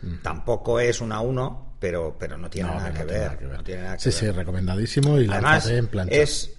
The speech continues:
Speaker 2: el, el, los menús son iguales que los que tengo yo, son súper intuitivos. Creo que ahora se están complicando mucho con el tema de los A F.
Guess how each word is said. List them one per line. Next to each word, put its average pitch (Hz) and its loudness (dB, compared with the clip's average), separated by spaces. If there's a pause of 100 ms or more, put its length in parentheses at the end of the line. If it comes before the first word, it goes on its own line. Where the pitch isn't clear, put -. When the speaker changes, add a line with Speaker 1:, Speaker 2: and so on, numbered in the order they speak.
Speaker 2:
el, 117 0
el, 101 -6
los 107 -4
menús 120 -4
son 139 -2
iguales 123 0
que 113 -8
los 110 -4
que 104 -4
tengo 107 -2
yo, 107 2
son 131 -2
súper 107 0
intuitivos. 104 -4
Creo 113 0
que 107 -4
ahora 104 -2
se 98 -4
están 104 -6
complicando 92 -6
mucho 123 -6
con 104 -6
el 90 -8
tema 98 -4
de 90 -4
los 85 -6
A 90 -6
F. 147 -6